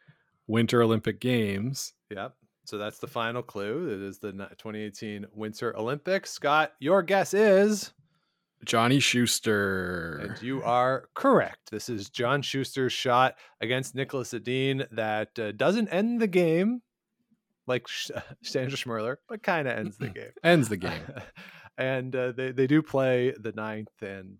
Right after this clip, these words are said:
Speaker 2: uh, Nick Edin ends the game with a spinorama shot. But yes, this is John Schuster's shot, four five.
Speaker 1: Heck yeah. Got another four points on that.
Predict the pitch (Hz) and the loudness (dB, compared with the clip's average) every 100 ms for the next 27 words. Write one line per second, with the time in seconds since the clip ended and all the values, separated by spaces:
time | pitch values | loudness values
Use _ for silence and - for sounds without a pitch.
0 | 101 92 90 95 101 110 117 110 104 101 | -14 -12 -12 -16 -14 -14 -10 -10 -8 -6
1 | 135 117 107 104 98 98 98 95 - - | -8 -8 -10 -8 -10 -12 -12 -14 -14 -6
2 | 123 117 117 110 101 - 107 - 101 98 | -4 -2 -2 -4 -6 -8 -10 -10 -12 -14
3 | 87 _ _ - _ _ 113 - 107 101 | -14 _ _ -20 _ _ -10 -6 -6 -6
4 | 98 92 - - - 104 104 113 - 107 | -8 -12 -14 -16 -14 -10 -10 -10 -10 -12
5 | - - 101 - - - - - - - | -12 -16 -18 -18 -20 -18 -16 -14 -16 -18
6 | - _ _ - 110 135 85 71 - - | -20 _ _ -8 -8 -8 -12 -14 -18 -20
7 | _ _ _ _ _ _ _ - 127 117 | _ _ _ _ _ _ _ -8 -6 -6
8 | - 87 - - _ _ _ _ - _ | -4 -4 -6 -10 _ _ _ _ -20 _
9 | - _ _ _ - _ - 110 110 117 | -20 _ _ _ -20 _ -4 -2 2 0
10 | 113 131 120 - 120 117 120 113 113 143 | 0 0 -2 0 -2 -2 -4 -4 -2 -4